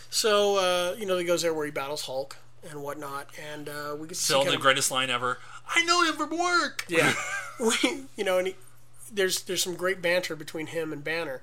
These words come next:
Speaker 2: Yeah, oh, God.
Speaker 1: Where he's like, "We, we had a, we had an epic fight." And he's like, "Did I win?" <laughs> And he's like, "No, you lost.
Speaker 2: You
Speaker 1: You know,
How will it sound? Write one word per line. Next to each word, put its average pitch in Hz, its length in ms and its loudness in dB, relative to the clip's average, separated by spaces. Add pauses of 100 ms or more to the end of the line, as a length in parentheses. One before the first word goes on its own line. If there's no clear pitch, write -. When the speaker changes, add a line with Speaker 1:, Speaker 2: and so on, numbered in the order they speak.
Speaker 2:
Yeah, 170 240 -4
oh, 139 200 -6
God. 131 140 -6
Speaker 1:
Where 180 80 2
he's 170 80 2
like, 170 140 6
"We, 170 220 -2
we 170 160 -8
had 143 180 -6
a, 135 340 -6
we 147 140 -4
had 139 140 -4
an 139 80 -6
epic 143 240 -8
fight." 135 460 -10 (360)
And 151 80 -12
he's 135 120 -8
like, 127 120 -14
"Did 131 120 -12
I 127 60 -10
win?" 151 520 -4
<laughs> - 40 -18 (360)
And 208 200 4
he's 175 160 0
like, 143 160 -2
"No, 135 280 -2
you 131 160 -10
lost. 131 540 -6
Speaker 2:
You 113 80 -10
Speaker 1:
You 113 100 -6
know, - 80 -4